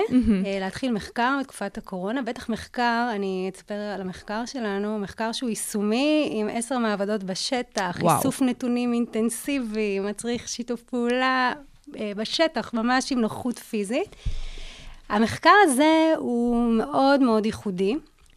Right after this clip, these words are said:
Speaker 2: אה, ב-, מה שנקרא, בספקטרום של המחקרים, אה, האירופיים, מדובר על מחקר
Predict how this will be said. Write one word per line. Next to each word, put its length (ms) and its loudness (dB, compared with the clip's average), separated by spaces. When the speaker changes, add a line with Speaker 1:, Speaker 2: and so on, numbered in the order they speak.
Speaker 2:
אה, 60 -4
ב-, 340 -6
מה 160 -4
שנקרא, 360 -4
בספקטרום 720 -2
של 120 0
המחקרים, 560 0
אה, 180 -2
האירופיים, 540 -4
מדובר 320 -6
על 180 -2
מחקר 500 -4